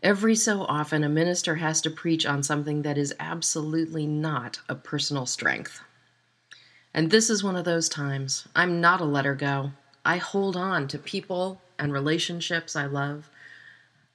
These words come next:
I hold on to souvenirs and mementos. I hang on to old things from my parents or grandparents, even when I have no place to put them.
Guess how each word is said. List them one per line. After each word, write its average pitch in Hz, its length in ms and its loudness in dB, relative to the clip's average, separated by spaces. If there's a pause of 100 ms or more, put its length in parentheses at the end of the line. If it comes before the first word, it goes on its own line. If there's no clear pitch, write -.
I 190 100 4
hold 202 240 4
on 196 200 4
to 196 120 0
souvenirs 190 840 2
and 165 200 -2
mementos. 160 960 -4
I 147 100 -6
hang 170 420 -4
on 170 240 0
to 170 120 -4
old 156 320 0
things 165 360 2
from 147 180 -2
my 139 140 2
parents 165 520 0
or 135 120 -4
grandparents, 151 880 -2 (720)
even 190 340 2
when 175 140 2
I 170 100 2
have 156 260 2
no 156 220 2
place 160 300 0
to 151 80 -4
put 139 240 -8
them. 165 240 -14